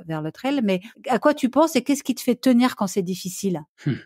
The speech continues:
Speaker 2: Bah, justement, alors, euh, à quoi je pense, euh, il y a plein de choses qui passent à travers la tête. C'est vraiment divers et varié <laughs> en fonction de, bah, de comment s'est passée la journée d'avant, euh, qu'est-ce que je vais prévoir, euh, la journée d'après. Puis dans des trails où ça peut être un peu difficile, euh, par moments, avec, euh,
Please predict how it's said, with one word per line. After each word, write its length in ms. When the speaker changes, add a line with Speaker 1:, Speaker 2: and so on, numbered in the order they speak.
Speaker 2:
Bah, 160
justement, 520
alors, 380
euh, 220
à 60
quoi 180
je 100
pense, 460
euh, 200
il 60
y 60
a 40
plein 180
de 40
choses 180
qui 140
passent 220
à 40
travers 300
la 140
tête. 420
C'est 280
vraiment 380
divers 460
et 60
varié 480
<laughs> 100
en 160
fonction 400
de, 360
bah, 260
de 100
comment 220
s'est 100
passée 240
la 120
journée 280
d'avant, 640
euh, 240
qu'est-ce 220
que 100
je 140
vais 80
prévoir, 500
euh, 60
la 120
journée 280
d'après. 680
Puis 240
dans 380
des 220
trails 560
où 180
ça 160
peut 140
être 80
un 80
peu 160
difficile, 920
euh, 160
par 220
moments, 560
avec, 320
euh, 300